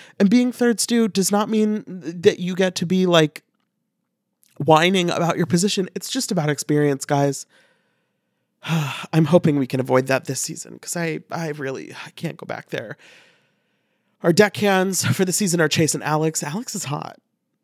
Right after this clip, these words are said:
Can I say that? Alex is hot. Uh, he's from Florida. Uh,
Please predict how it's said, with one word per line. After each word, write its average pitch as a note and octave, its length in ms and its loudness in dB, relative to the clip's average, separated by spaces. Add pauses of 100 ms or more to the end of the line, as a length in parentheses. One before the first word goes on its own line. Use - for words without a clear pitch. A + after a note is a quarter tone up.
(280)
Can - 140 2
I A3+ 40 2
say B3 200 2
that? A#3+ 320 -2
Alex C4+ 300 -4
is E3+ 80 -4
hot. C#3 340 -4 (2250)
Uh, F3+ 120 4
he's G3 380 2
from A3 160 0
Florida. F#3 640 2 (680)
Uh, D3 580 2